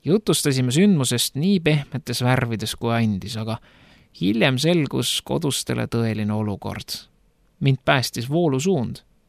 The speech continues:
mis hakkas mind triivima kruusavalli poole ja mitte mõne sammu võrra kõrvale. Siis oleks mu pääsemine juba küsitav olnud. Ei mäleta,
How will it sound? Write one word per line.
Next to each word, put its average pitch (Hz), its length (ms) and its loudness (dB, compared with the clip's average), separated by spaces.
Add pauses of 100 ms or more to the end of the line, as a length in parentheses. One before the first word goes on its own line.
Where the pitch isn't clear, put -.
(160)
mis 117 120 -2
hakkas 123 280 -2
mind 117 220 0
triivima 127 540 0
kruusavalli 139 800 0
poole 113 400 0
ja 113 100 0
mitte 135 480 0
mõne 135 280 0
sammu 113 420 0 (100)
võrra 107 320 -4
kõrvale. 98 480 -6 (720)
Siis 151 320 0
oleks 110 280 0
mu 110 120 -4
pääsemine 107 640 0
juba 107 180 -4
küsitav 113 560 0
olnud. 98 380 -6 (1120)
Ei 147 120 4
mäleta, 156 460 2